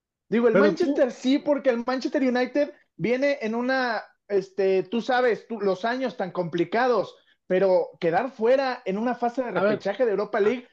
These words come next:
Speaker 1: no
Speaker 2: a ver,
Speaker 1: está
Speaker 2: Marco,
Speaker 1: para lo,
Speaker 2: pero
Speaker 1: no es lo que tiene que ser el Barcelona,
Speaker 2: A ver, a ver, yo,
Speaker 1: Rafa.
Speaker 2: pero yo se los, no, históricamente no, me queda claro, y tampoco el Manchester tendría que estar jugando Europa League his-, históricamente, pero le pre-, les pregunto a los tres: cuando ustedes vieron los grupos de la Champions League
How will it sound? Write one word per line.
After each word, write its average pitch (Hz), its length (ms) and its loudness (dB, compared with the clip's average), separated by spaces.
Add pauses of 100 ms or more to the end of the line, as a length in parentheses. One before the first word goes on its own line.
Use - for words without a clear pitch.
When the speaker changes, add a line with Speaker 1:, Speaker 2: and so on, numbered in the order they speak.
Speaker 1:
no 233 160 2
Speaker 2:
a 277 40 4
ver, - 120 4
Speaker 1:
está - 100 2
Speaker 2:
Marco, 202 120 2
Speaker 1:
para 294 140 4
lo, 208 120 2
Speaker 2:
pero 190 180 4
Speaker 1:
no 262 80 4
es 302 80 -2
lo 330 120 -2
que 233 80 -2
tiene 277 220 -2
que 208 60 -18
ser 277 140 0
el 302 60 -2
Barcelona, 262 540 -2
Speaker 2:
A 262 80 2
ver, 208 80 4
a 175 240 0
ver, 202 160 2
yo, 240 80 2
Speaker 1:
Rafa. - 200 -2 (180)
Speaker 2:
pero 190 160 0
yo 233 160 -2
se 269 100 -4
los, 233 160 -6
no, 240 260 -2
históricamente 208 800 -2
no, 185 260 -4
me 131 140 -12
queda 175 200 -6
claro, 170 360 0
y 143 120 -4
tampoco 165 440 0
el 190 60 2
Manchester 185 460 -4
tendría 151 280 -2
que 165 100 -10
estar 160 180 -4
jugando 156 220 -2
Europa 147 280 -2
League 151 220 0
his-, - 160 -16
históricamente, 139 840 -4 (600)
pero 165 300 4
le 165 100 2
pre-, 175 220 2
les 170 120 2
pregunto 202 320 0
a 208 40 2
los 160 140 -2
tres: 139 240 -10
cuando 170 220 -2
ustedes 240 360 2
vieron 233 360 4
los 160 180 -2
grupos 180 380 0
de 165 80 -2
la 143 160 -6
Champions 151 460 -4
League 127 200 -4